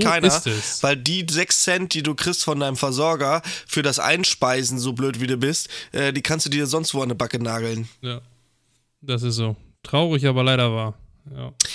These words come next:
Speaker 2: So ist es. So,
Speaker 1: Aber
Speaker 2: äh,
Speaker 1: nichtsdestotrotz,
Speaker 2: wa-
Speaker 1: wie war denn deine Woche, bevor wir das hier mal ganz außer Acht lassen, ne? Bevor wir hier komplett politisch abschweifen?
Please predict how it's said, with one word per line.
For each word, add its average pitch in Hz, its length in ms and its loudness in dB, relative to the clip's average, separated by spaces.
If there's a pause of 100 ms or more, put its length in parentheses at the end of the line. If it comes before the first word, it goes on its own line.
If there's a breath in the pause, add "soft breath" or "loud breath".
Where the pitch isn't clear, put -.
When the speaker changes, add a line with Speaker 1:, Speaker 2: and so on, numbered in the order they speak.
(280 loud breath)
Speaker 2:
So - 140 0
ist 170 160 2
es. - 280 0
So, 143 340 4
Speaker 1:
Aber 156 100 2
Speaker 2:
äh, 196 60 8
Speaker 1:
nichtsdestotrotz, 180 680 4
Speaker 2:
wa- - 40 -4
Speaker 1:
wie 160 160 2
war 156 120 6
denn 151 180 4
deine 185 300 4
Woche, 120 200 4
bevor 139 280 0
wir 143 60 -2
das 139 160 2
hier 143 100 4
mal 135 120 2
ganz 135 180 2
außer 127 220 2
Acht 156 240 -2
lassen, 113 340 -2
ne? 131 120 -4
Bevor 127 340 -2
wir 131 60 4
hier 127 120 4
komplett 127 400 0
politisch 127 380 0
abschweifen? 123 600 -4